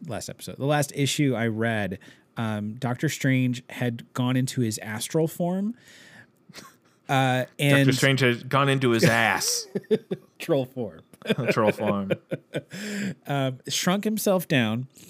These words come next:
Speaker 1: and then
Speaker 2: <laughs> And
Speaker 1: went
Speaker 2: went into his
Speaker 1: down
Speaker 2: ass. <laughs>
Speaker 1: <laughs> Well, just about. He went the
Speaker 2: Uh-huh.
Speaker 1: other way. He went down his esophagus, crawls
Speaker 2: Oh.
Speaker 1: down his esophagus, uh, into his stomach because,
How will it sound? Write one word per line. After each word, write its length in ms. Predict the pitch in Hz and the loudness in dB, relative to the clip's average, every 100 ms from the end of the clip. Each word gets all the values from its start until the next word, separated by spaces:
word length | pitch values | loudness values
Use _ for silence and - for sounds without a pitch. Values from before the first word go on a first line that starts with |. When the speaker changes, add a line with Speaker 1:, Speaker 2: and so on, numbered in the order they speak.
| - - - | -20 -14 -4
Speaker 1:
and 180 | 156 170 | -2 0
then 140 | 180 | 0
Speaker 2:
<laughs> 80 | 180 | 2
And 120 | 160 | 4
Speaker 1:
went 140 | 160 | 6
Speaker 2:
went 160 | 175 185 | 8 8
into 160 | 208 220 | 8 8
his 140 | 233 | 6
Speaker 1:
down 180 | 196 170 | 6 6
Speaker 2:
ass. 360 | - - - - - | 4 0 0 0 0
<laughs> 880 | - 240 247 185 - 185 190 175 147 - | 0 0 -2 -4 -2 -2 0 0 -2 -4
Speaker 1:
<laughs> 160 | 156 | -2
Well, 240 | 226 226 233 - - 151 | 0 0 -4 -12 -10 2
just 260 | 220 - | 2 2
about. 400 | 185 180 196 131 - - - | 0 2 4 2 -2 -4 0
He 80 | |
went 260 | 175 214 151 | 2 4 4
the 100 | 170 | 6
Speaker 2:
Uh-huh. 40 | 202 | 6
Speaker 1:
other 160 | 135 | 4
way. 240 | 113 101 113 | 2 0 0
He 100 | 143 | 0
went 220 | 165 160 | 2 2
down 180 | 170 160 | 2 4
his 160 | 151 135 | 4 2
esophagus, 840 | - 180 190 151 107 113 127 - | 0 -2 0 -2 0 -2 -2 -6
crawls 360 | - 180 120 117 | 2 6 8 8
Speaker 2:
Oh. 20 | |
Speaker 1:
down 180 | 202 196 | 6 4
his 100 | 180 | 4
esophagus, 680 | 160 156 147 147 127 113 113 - - - - | 2 0 0 0 -2 -2 -4 -12 -20 -20 -8
uh, 140 | 120 123 | -4 -2
into 280 | 151 151 165 | -2 2 4
his 160 | 135 | 4
stomach 500 | - - 170 170 110 - | 2 -2 0 0 0 -2
because, 540 | 117 139 123 120 - | 0 2 4 2 -2